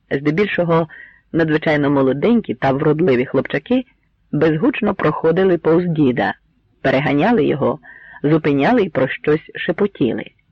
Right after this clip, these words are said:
Придивившися як слід до них, легко було помітити, що це поперевдягнені дівчата.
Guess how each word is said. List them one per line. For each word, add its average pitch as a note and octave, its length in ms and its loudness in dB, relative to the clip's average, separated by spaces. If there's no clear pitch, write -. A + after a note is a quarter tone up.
Придивившися C#3+ 920 0
як B2+ 240 -2
слід G3+ 420 -2
до C3 200 0
них, B2 280 -2
легко F3+ 300 0
було F3+ 260 2
помітити, F3+ 580 -2
що - 200 -4
це A#3+ 180 0
поперевдягнені G#3 1120 -2
дівчата. F#3+ 680 -4